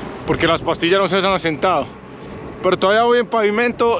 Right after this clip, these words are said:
y pocas frenadas después ya se siente que agarra muy bien. Entonces, ¿qué puede sentir uno en el pavimento antes de entrar?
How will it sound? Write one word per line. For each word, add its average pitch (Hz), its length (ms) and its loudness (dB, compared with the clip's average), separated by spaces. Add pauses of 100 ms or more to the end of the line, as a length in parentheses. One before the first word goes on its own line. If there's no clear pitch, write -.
y 180 300 2
pocas 190 340 -2
frenadas 196 320 2
después 220 540 0 (600)
ya 175 140 4
se 170 60 -2
siente 208 260 2
que 196 80 0
agarra 180 260 2
muy 202 180 2
bien. 208 300 2 (400)
Entonces, 175 560 0 (220)
¿qué 202 100 2
puede 226 200 2
sentir 202 240 2
uno 214 80 2
en 214 60 2
el 196 60 -4
pavimento 196 440 0
antes 220 180 0
de 208 80 4
entrar? 196 400 0